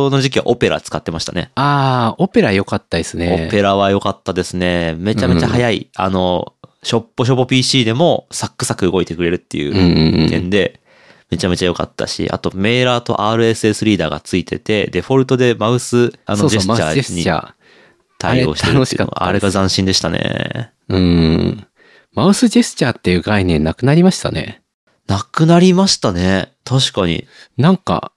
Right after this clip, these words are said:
Speaker 2: 結構便利だったし、
Speaker 1: そうそうそう。
Speaker 2: なんか全てのソフトで、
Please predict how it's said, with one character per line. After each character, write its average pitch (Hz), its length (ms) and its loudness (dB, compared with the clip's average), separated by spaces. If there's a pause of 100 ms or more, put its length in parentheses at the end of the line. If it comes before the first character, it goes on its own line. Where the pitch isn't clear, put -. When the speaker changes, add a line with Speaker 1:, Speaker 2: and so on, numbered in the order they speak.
(140)
Speaker 2:
結 - 280 0
構 170 220 2
便 160 200 4
利 139 100 2
だ 98 80 2
っ - 40 -2
た - 160 -6
し、 92 460 -2
Speaker 1:
そ - 280 0
う 95 40 2
そ 92 180 0
う 87 40 2
そ - 160 -2
う。 - 40 2
Speaker 2:
な - 60 2
ん - 20 0
か - 140 -6
全 220 360 0
て 185 180 2
の 147 400 2
ソ - 140 -4
フ - 100 -14
ト 127 140 2
で、 101 320 -2